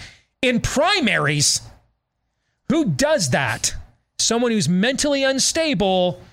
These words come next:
or just has one hell of a grift going on. He had ample opportunity to bring her, when he had her on, to question all of these things in the past, and he didn't do it. So why is he doing it now?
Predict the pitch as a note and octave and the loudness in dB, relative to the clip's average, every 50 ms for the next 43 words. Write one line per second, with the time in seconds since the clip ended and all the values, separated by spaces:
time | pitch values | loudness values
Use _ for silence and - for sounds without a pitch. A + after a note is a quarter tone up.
0 | _ _ _ _ _ _ _ - F#3+ F#3+ F#3+ F#3+ F#3 F#3 F3+ D#3 - - - F#3+ | _ _ _ _ _ _ _ 0 0 2 2 2 2 0 0 -2 -2 -2 0 0
1 | F#3 F3 - - - - - - - F#3 F3+ E3+ D3 C3+ D3+ E3+ E3 C3 E3 E3+ | 0 0 0 -2 -4 -6 -8 -4 -2 0 0 0 0 0 0 0 0 0 0 0
2 | D#3+ C#3 D3 C#3 A#2+ C#3 C#3 - - - A#2+ G#2 F#2+ G2+ F#2 F2 E2 D#2 - - | 0 0 -2 0 0 0 0 -2 -2 -4 -4 -4 -2 -2 -2 -4 -4 -6 -10 -16
3 | - _ _ _ _ _ _ _ _ _ _ _ _ _ _ _ _ _ _ _ | -20 _ _ _ _ _ _ _ _ _ _ _ _ _ _ _ _ _ _ _
4 | _ _ _ _ _ _ _ _ _ _ _ _ _ _ _ _ _ _ _ _ | _ _ _ _ _ _ _ _ _ _ _ _ _ _ _ _ _ _ _ _
5 | _ _ _ _ _ _ _ _ _ _ _ _ _ _ _ - G3 G3 E3 F3 | _ _ _ _ _ _ _ _ _ _ _ _ _ _ _ -4 -2 0 0 0
6 | D#3+ E3 - - F#3 G#3+ C4 - C#4+ C#4+ C#4 - A3+ A3+ A#3 A#3 A#3 G#3 - - | 0 -2 -2 -2 -2 -2 0 0 0 0 0 0 0 -2 0 -2 -2 -2 -2 -2
7 | - A3+ G#3 F3+ E3 D#3 C#3 C#3+ C3 C#3+ D3+ D#3+ D#3 C#3+ E3+ - G3 D#3+ E3 D3+ | -2 -2 0 0 0 0 0 -2 0 0 0 0 0 -2 -2 0 0 0 0 0
8 | F3 D3+ D#3+ D#3+ D3 D3+ D#3+ - D3 C3 A#2 A2 G2+ G2+ G2 - - - _ - | 0 0 0 0 0 0 -2 0 0 0 0 -2 -2 -4 -6 -10 -14 -14 _ -6
9 | - D#3+ - - G3 G3 E3+ - - F3 D3 C#3 C#3 B2+ C3+ C#3+ B2 - C#3+ C#3 | -6 -4 -2 -2 -2 0 0 -2 -2 -2 -2 -2 -2 -2 -2 -4 -4 -4 -4 -2
10 | C#3 B2+ C3 B2 A2+ C#3+ A#2+ G2+ G2 G#2+ A2 - E3+ E3 G3 G#3+ B3+ B3+ B3 D4 | -2 -2 -2 -2 -2 -2 -2 -2 -2 -2 -4 -2 -2 -2 -2 -2 -2 -2 -2 -2
11 | D4 - - - - - _ _ _ _ _ _ _ _ - - D#3 D#3 E3 F3 | -2 -2 -4 -6 -12 -20 _ _ _ _ _ _ _ _ -4 -2 0 2 2 2
12 | E3+ F#3 F3 G3 G3 F#3+ F#3+ G3 A3 G#3+ D#3 | 2 0 0 0 0 0 -2 -2 -2 -2 -4